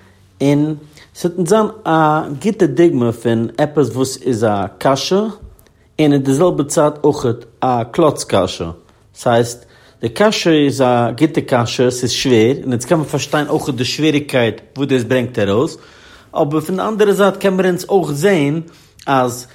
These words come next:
עס קלעפט נישט צום מציאות. דאס הייסט, דער פאקט איז אבער נישט אזוי. אקעי, לאמיר, לאמיר זען. דאס הייסט, ähm,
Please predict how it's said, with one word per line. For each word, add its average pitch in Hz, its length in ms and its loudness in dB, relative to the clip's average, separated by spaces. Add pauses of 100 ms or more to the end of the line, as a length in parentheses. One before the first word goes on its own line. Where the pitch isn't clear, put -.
עס - 100 -10
קלעפט 196 320 0
נישט - 160 -4
צום 190 120 0
מציאות. 180 420 -2
דאס - 760 -16
הייסט, 131 200 -4 (140)
דער 170 120 -2
פאקט 254 340 0
איז 180 100 4
אבער 151 180 2
נישט 127 280 -2
אזוי. 95 280 -4 (380)
אקעי, 147 120 -4
לאמיר, 170 300 -2
לאמיר 156 340 0
זען. 101 280 -2 (920)
דאס 147 240 -2
הייסט, 220 380 0
ähm, 156 40 4